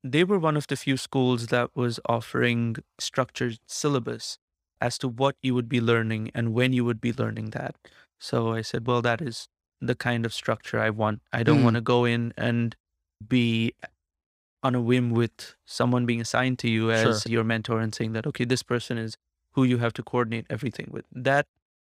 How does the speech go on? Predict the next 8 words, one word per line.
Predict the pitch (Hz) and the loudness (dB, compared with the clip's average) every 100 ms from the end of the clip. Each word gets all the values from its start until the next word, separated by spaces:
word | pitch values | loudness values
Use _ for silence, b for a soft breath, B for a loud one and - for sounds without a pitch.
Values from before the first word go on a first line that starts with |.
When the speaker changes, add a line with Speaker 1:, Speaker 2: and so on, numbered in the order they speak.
| _ _ _ _ | _ _ _ _
Speaker 1:
I | 160 | 0
couldn't | - 175 165 | 2 0 2
wrap | 131 135 | 0 2
my | 131 | 0
head | 123 123 | 2 2
around | 135 135 139 | 2 2 0
it | 143 - | -2 -4
because | 131 131 127 123 120 | -4 0 0 0 -6